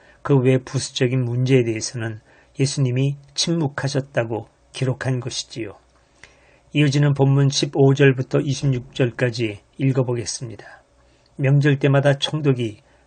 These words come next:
무리가 원하는 죄수 하나를 놓아주는 관례가 있었다. 그런데 그때에 바라바라고 하는 소문난 죄수가 있었다. 무리가 모였을 때에 빌라도가 그들에게 말하였다.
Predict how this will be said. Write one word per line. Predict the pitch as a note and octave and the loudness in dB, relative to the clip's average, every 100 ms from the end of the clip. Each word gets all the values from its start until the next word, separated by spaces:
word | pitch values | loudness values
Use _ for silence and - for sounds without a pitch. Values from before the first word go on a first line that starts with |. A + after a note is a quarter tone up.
| - | -2
무리가 | C#3 C#3 C#3 | 0 4 6
원하는 | C3 C3 C#3 C#3 C#3 | 6 4 2 2 0
죄수 | C#3+ C3 D3+ | 0 0 0
하나를 | C3+ C#3 C3 C#3+ C3+ | -2 0 2 0 0
놓아주는 | B2 C3 C3 C3 C#3+ | 0 0 0 -2 -4
관례가 | - C3 A#2+ B2+ D3 | -4 -4 -4 -2 0
있었다. | C#3 - - - A2 - _ _ _ _ _ | -2 -4 -10 -12 -14 -18 _ _ _ _ _
그런데 | - C#3 C3+ C#3 | 0 2 2 0
그때에 | C3 - C#3 C3 A#2+ G2+ _ _ | -2 -2 2 2 0 -4 _ _
바라바라고 | - C#3 C#3+ C#3 C3+ B2+ A#2+ | 0 4 6 6 4 4 0
하는 | C3 C3 A2 - | 0 -2 -4 -16
소문난 | - - C#3 C3+ C#3 C#3+ | -10 -2 2 2 2 0
죄수가 | C#3 A#2+ G#2+ - C3+ | -2 -4 -6 -2 -2
있었다. | B2 A#2+ - G#2+ G2+ _ _ _ _ _ | -2 -6 -8 -12 -12 _ _ _ _ _
무리가 | - C3+ C#3 D3 | -4 0 4 4
모였을 | C3+ C3+ C#3 - C#3+ | 6 6 4 2 -2
때에 | C#3 A2 G2+ - _ _ | 0 -2 -4 -16 _ _
빌라도가 | - C3 C#3+ C#3 C#3 C#3 | -2 4 4 4 0 0
그들에게 | C#3 C3 B2+ B2+ | 0 0 0 0
말하였다. | A#2+ A#2 A#2+ A2 - - - | -2 -2 -2 -4 -8 -14 -14